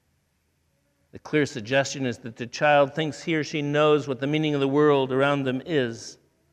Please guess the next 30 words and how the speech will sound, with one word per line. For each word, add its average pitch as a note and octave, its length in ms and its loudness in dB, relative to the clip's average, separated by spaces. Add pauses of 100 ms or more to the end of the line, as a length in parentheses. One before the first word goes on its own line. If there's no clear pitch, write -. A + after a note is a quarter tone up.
(800)
And D3+ 120 2
I F3+ 60 6
have F3+ 140 4
to F3 120 -2
think F3+ 260 2
of D3+ 100 4
my C#3+ 200 4
little D#3 260 4
dear D3+ 320 2
Louisa, D3 640 0 (240)
granddaughter, B2+ 640 2 (600)
who D3 160 -2
thinks E3 260 -2
she's D#3+ 220 -6
got - 260 6
everything E3 500 6
figured C#3+ 380 -2
out A#2+ 220 4
at A2+ 100 -8
the G#2 160 -8
age A2+ 220 -4
of A#2 100 -8
three, G#2 460 -6 (840)
and A2+ 140 -8
she B2 120 -6
thinks B2+ 260 -4
she B2+ 140 -10
controls A2+ 540 -4
it A2+ 60 -6
all. D2 280 -4